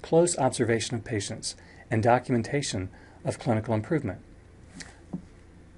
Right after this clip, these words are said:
With this in mind, how can we prevent community, community-acquired pneumonias in many of our outpatients? Since respiratory viruses, such as influenza, can predispose patients to develop pneumonia,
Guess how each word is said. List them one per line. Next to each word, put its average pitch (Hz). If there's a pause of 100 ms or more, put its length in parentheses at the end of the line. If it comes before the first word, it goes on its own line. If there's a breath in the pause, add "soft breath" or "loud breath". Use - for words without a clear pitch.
(340)
With 165
this 294
in -
mind, 110
how 220
can 190
we 143
prevent 113
community, 113 (320)
community-acquired 110
pneumonias 101
in 104
many 117
of 110
our 110
outpatients? 107 (540 loud breath)
Since -
respiratory 165
viruses, 101 (160)
such -
as 120
influenza, 127
can 113
predispose 170
patients 127
to -
develop 110
pneumonia, 107